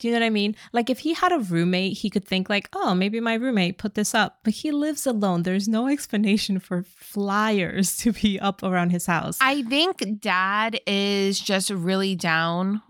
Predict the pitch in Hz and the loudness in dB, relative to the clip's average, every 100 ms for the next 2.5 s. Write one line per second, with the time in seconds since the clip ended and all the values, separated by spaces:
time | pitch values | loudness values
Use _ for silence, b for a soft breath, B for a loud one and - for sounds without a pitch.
0 | - 175 180 175 175 180 - - 185 190 | -10 -2 0 2 0 -2 -8 -20 -2 -2
1 | 185 - 175 170 - 170 175 190 202 214 | 0 0 0 0 -2 -4 -2 -4 0 0
2 | 220 226 233 - | 0 -2 -2 -4